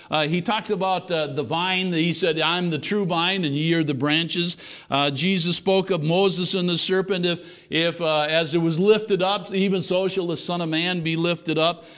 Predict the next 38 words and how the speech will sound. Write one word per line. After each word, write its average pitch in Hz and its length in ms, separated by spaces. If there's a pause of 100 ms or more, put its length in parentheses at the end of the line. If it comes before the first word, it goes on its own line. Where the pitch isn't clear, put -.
(220)
And, 135 240
uh, 131 80
those, 165 340
uh, 160 140 (240)
that, 147 400
uh, 135 60
looked 196 380
upon 185 460
the, 180 220
uh, 165 240 (320)
on 170 240
the, 156 240
uh, 131 140
cross 185 480
and 165 120
the 143 100
serpent, 175 460
I 143 80
guess 156 220
it 151 80
wasn't 147 320
a 120 40
serpent, 135 500
uh, 131 220
it 135 60
wasn't 143 320
a - 40
cross, 147 340
but 135 120
it 135 60
wa-, 131 140 (260)
it 147 60
was 131 180
a 120 60
serpent 185 440
on 135 140
a 120 60
pole. 185 560